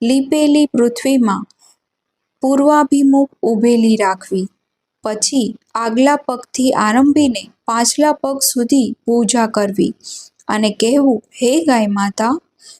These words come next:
હું આપની કૃપાથી ભયંકર વનોને તથા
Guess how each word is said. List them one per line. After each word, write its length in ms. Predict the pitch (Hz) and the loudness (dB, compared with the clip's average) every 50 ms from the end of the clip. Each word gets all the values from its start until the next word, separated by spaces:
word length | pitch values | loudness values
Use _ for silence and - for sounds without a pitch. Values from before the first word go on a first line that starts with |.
| _ _ | _ _
હું 300 | 285 285 320 330 269 - | -2 0 2 2 2 2
આપની 360 | 240 240 - 226 226 226 233 | 0 -2 -2 -2 0 0 0
કૃપાથી 800 | 220 226 233 226 220 220 - 285 302 311 302 - 269 220 208 220 - _ _ - - - _ _ - | -2 -2 -2 -2 -2 -2 -2 -2 -2 -4 -2 -4 -4 -4 -6 -8 -12 _ _ -20 -20 -20 _ _ -4
ભયંકર 760 | 247 254 269 294 302 311 311 311 - 311 302 302 302 339 330 - _ _ - | -2 0 2 2 4 4 2 2 0 0 0 0 0 0 -4 -6 _ _ -4
વનોને 640 | 226 240 233 233 240 269 285 294 262 233 196 - - _ _ _ | -2 0 2 2 2 4 4 4 2 2 0 -4 -8 _ _ _
તથા 500 | - 254 254 254 262 311 294 240 202 - | -6 -6 -4 -4 -2 -2 0 0 -2 -4